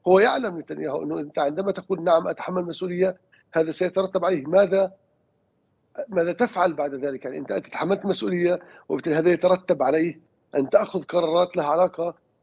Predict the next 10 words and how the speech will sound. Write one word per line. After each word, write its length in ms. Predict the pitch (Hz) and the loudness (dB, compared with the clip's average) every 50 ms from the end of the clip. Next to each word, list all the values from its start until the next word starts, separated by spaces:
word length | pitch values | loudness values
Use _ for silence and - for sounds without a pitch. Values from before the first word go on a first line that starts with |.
| _ 143 | _ -2
بتحمل 500 | 160 170 170 165 160 - - 175 175 180 | -2 -2 -2 -2 -6 -6 -4 -4 -2 -4
مسؤولية 280 | 185 - - 202 196 | -4 -4 -4 -4 -4
شخصية، 600 | 175 - 208 - - - 262 254 214 175 143 - _ _ _ _ _ _ _ _ - | -4 -4 -6 -10 -10 -8 -6 -6 -4 -4 -6 -8 _ _ _ _ _ _ _ _ -2
وأن 440 | 131 190 196 180 160 160 160 156 151 | 2 4 4 4 4 2 -2 -4 -4
تنسحب 560 | - 165 151 - - - - - 220 180 170 | -6 -8 -8 -6 -6 -6 -4 -2 -4 -2 -2
من 100 | 180 175 | -2 -2
الس-، 280 | 165 143 - - - - | -2 -4 -6 -8 -8 -4
الساحة، 840 | 95 170 160 160 147 - - - 180 180 - - 170 190 185 - - - - - - 247 | -4 -2 -2 -4 -6 -6 0 4 4 4 4 4 2 2 2 0 -6 -20 -14 -2 4 6
أو 240 | 277 294 294 - | 6 6 4 2
أنه 400 | - 208 196 190 190 190 190 208 | -4 -8 -8 -8 -6 -6 -6 -8